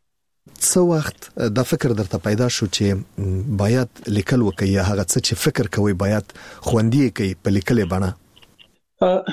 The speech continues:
Speaker 2: داسې و چې زما ورور، آه، زما نه مشر دی. هغه کله چې زه په پنځم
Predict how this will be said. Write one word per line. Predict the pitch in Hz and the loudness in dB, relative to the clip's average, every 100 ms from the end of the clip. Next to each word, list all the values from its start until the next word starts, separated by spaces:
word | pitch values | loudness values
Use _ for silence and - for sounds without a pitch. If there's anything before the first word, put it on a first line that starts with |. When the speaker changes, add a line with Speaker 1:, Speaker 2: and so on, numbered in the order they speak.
| - - 214 190 208 196 202 | -12 -10 -4 0 2 4 2
Speaker 2:
داسې | 226 240 | 2 2
و | 233 | 2
چې | 220 202 196 190 | 2 0 0 0
زما | 180 202 208 202 | 4 6 4 2
ورور، | 180 165 180 190 185 - - | 2 2 4 2 0 -8 -8
آه، | 143 156 | -2 0
زما | 143 151 151 | 2 2 4
نه | 170 156 147 151 139 135 139 | 4 4 2 2 2 4 2
مشر | 135 - 110 | 0 0 0
دی. | 120 143 156 _ - 147 | 2 0 -2 _ -6 -2
هغه | 139 170 180 175 - 165 139 - | 0 2 2 0 -6 -4 -2 0
کله | 170 160 | 0 0
چې | 151 | 0
زه | 143 | 0
په | 160 - | -2 2
پنځم | 139 170 | 2 2